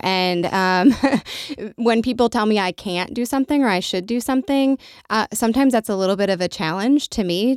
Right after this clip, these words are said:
to say, "Well, m-, maybe I'm gonna prove you wrong and maybe I can do that." So do you almost think that someone saying to you, you know, "Stay in your lane," did it kinda stick with you and you just started to think, "Well, what does that mean? And what if I,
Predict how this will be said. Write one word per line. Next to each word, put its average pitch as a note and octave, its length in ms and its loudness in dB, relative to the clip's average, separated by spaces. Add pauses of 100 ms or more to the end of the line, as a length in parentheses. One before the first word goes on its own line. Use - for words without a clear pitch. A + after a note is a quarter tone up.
to - 120 -6
say, F3 520 0 (400)
"Well, C4+ 600 4
m-, - 140 -12 (140)
maybe C4+ 280 -2 (140)
I'm A#4+ 60 0
gonna D#4+ 200 2
prove A#3+ 240 2
you G#3 120 0
wrong G3 240 0
and F#3 80 -2
maybe F3+ 200 -2
I D#3+ 120 -2
can E3 420 -8
do B3 160 -2
that." C#4 380 0 (240)
So B3 340 4 (100)
do B3 120 -4
you C4 140 2
almost C#4 300 2
think A#3+ 220 -2
that G3 240 0 (140)
someone G#3 380 -2
saying F#3+ 320 -6
to - 140 -8
you, F3+ 360 0
you F#3 100 -6
know, F3 140 -4
"Stay G3 260 -6
in - 160 -6
your F3 160 -6
lane," F3 480 -4 (600)
did A3 160 0
it G#3 100 0
kinda A#3+ 240 0
stick - 280 -6
with A#3 160 0
you B3+ 300 4
and F#3+ 220 -2
you F#3+ 60 -2
just G3 160 -4
started F#3 280 0
to G3 60 -4
think, F#3 320 -4 (220)
"Well, G3+ 200 0
what A3 80 2
does A3+ 160 2
that F#3+ 180 0
mean? F#3+ 520 0
And F3 320 -2
what G#3+ 160 2
if D4+ 160 -2
I, G#3+ 200 -2